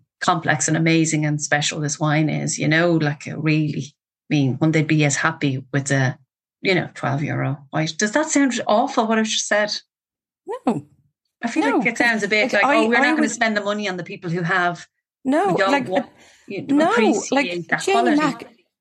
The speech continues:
Speaker 2: no, for, for me, it's like there is no point and they wouldn't appreciate it. They're more
Speaker 1: Yeah.
Speaker 2: than welcome to have a glass of it, but they don't like it. So
Speaker 1: Yeah.
Speaker 2: I'm not getting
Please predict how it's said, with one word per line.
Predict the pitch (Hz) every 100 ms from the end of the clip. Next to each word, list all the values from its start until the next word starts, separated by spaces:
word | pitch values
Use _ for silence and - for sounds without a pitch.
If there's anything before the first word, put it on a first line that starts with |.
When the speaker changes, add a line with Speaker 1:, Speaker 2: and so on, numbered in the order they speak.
| _ 262
Speaker 2:
no, | 277 247
for, | 208 262 247
for | - 254
me, | 247 285 302 -
it's | 220 -
like | 208 202
there | 214
is | 208 202
no | 214 208
point | 202 - - 233 226
and | - 185
they | 202
wouldn't | 190 185 180
appreciate | - 226 285 - 277 190 143 -
it. | - - - -
They're | 247
more | 311
Speaker 1:
Yeah. | 392
Speaker 2:
than | 247 202
welcome | 262 240 196
to | 175
have | 175 160
a | 147
glass | 156 190 262 -
of | 151
it, | 139
but | 160
they | 180
don't | 175 170 -
like | 143 160 -
it. | - - - _ _ -
So | - 202
Speaker 1:
Yeah. | 165
Speaker 2:
I'm | 202
not | 247 - - -
getting | 196 220 196 151 143